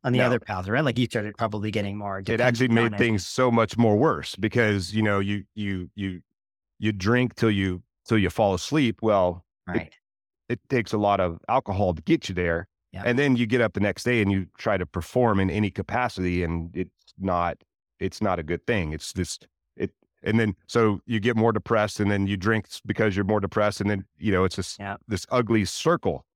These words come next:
Speaker 2: And so C B D was just, it was a modality that helped me drink less so I could have more positive self-talk, so I could le-, drink less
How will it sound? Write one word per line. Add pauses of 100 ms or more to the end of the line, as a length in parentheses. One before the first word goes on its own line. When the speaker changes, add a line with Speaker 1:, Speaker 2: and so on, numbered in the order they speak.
(280)
Speaker 2:
And
so
C
B
D
was
just,
it
was
a
modality
that
helped
me
drink
less
so
I
could
have
more
positive
self-talk,
so
I
could
le-,
drink
less